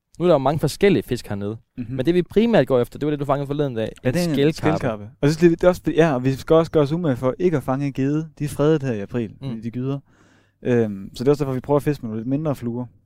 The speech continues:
Speaker 2: Jeg har taget gede hernede før.
Speaker 1: Ja, fordi hvad er der hernede, der er
Speaker 2: Jamen, der er
Speaker 1: skældkarper?
Speaker 2: skaller. Ja, og s-, der skulle også være nogle spejlkarper, siger nogle
Speaker 1: Ja,
Speaker 2: af
Speaker 1: det
Speaker 2: de
Speaker 1: har
Speaker 2: her
Speaker 1: jeg hørt
Speaker 2: drenge,
Speaker 1: om.
Speaker 2: der fisker karper hernede.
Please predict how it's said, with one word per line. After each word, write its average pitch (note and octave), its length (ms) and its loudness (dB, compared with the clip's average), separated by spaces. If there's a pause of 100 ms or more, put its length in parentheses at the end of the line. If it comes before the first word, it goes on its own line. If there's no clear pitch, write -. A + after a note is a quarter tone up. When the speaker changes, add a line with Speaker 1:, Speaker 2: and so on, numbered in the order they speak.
(140)
Speaker 2:
Jeg A#2+ 80 -12
har C#3 120 -4
taget A#2 220 -4
gede C#3 200 0
hernede B2 220 -2
før. A#2+ 140 -4
Speaker 1:
Ja, G#2+ 60 -2
fordi C3+ 220 -4
hvad D#3+ 140 2
er F3+ 120 2
der E3 100 0
hernede, C3 300 -4
der C3 100 0
er G#2+ 220 0
Speaker 2:
Jamen, A2+ 160 0
der A2+ 80 0
er A2 60 0
Speaker 1:
skældkarper? F3 460 0 (100)
Speaker 2:
skaller. D3+ 180 -2
Ja, C#3+ 60 -4
og A#2+ 200 -2
s-, - 80 -14
der C#3+ 140 0
skulle F3+ 200 0
også F#3+ 100 -6
være G3 100 -4
nogle F#3 100 -6
spejlkarper, D#3+ 640 -2
siger D#3 180 -6
nogle D3 200 -2
Speaker 1:
Ja, C#3+ 60 2
Speaker 2:
af B2 60 2
Speaker 1:
det - 40 -2
Speaker 2:
de A#2 40 0
Speaker 1:
har B2+ 60 2
Speaker 2:
her - 0 -
Speaker 1:
jeg D3 60 0
hørt E3+ 60 -6
Speaker 2:
drenge, D3+ 60 -6
Speaker 1:
om. - 40 -18
Speaker 2:
der D3 60 -2
fisker B2 160 -8
karper C3 280 -6
hernede. B2 260 -6